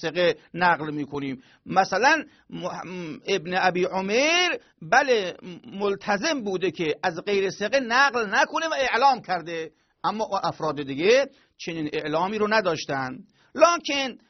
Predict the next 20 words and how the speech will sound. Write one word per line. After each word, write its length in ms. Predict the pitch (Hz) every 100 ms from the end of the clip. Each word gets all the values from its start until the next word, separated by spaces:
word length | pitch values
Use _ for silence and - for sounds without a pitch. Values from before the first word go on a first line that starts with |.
| _ -
آقای 520 | 202 233 226 196 170
ایروانی 480 | 196 185 180 170 214
فرموده 400 | 208 170 175 175
که 100 | 180
این 260 | 202 302 214
اشکالات 460 | 160 165 160 160
آقای 300 | 160 151 151
خویی 400 | 151 - 160 185
ناتمامه، 1200 | 156 147 147 - 147 190 285 302 269 247 226 202 165 _ _
به 100 | 220
خاطر 380 | 214 208 208 254
اینکه 760 | 262 302 262 202 202 180 156 131 _ _
شیخ 520 | - - 330 330 269
طوسی 580 | 220 208 202 180 220 190
که 160 | - 180
نقل 560 | 185 233 285 277 208
می‌کند 600 | 190 180 165 175 160 151 - 180
اصحاب 680 | 190 - - 294 247 160 -
بین 420 | 196 185 180 170
مرسل 720 | 165 170 175 165 - 226 294